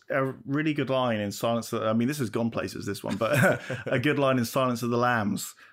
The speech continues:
where I think Lecter says something while he's profiling, says something like, "A, a killer looking for transformation."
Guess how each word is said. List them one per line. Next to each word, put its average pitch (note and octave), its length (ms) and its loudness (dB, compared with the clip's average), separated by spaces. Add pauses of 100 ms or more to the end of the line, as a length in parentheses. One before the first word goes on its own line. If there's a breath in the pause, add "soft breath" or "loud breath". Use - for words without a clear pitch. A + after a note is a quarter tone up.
(120 loud breath)
where A#2 460 2
I A#2 80 -2
think D3 440 -2
Lecter A2+ 340 -2
says A2+ 240 -2
something G#2 640 -2
while G#2 160 -4
he's G2+ 100 -2
profiling, G2 640 -4
says G#2 180 -6
something G#2 260 -4
like, G2+ 320 -6 (160)
"A, - 240 -6
a - 80 -8
killer D3 680 0 (480 loud breath)
looking C#3+ 400 0
for C3+ 100 -4
transformation." A2+ 920 -4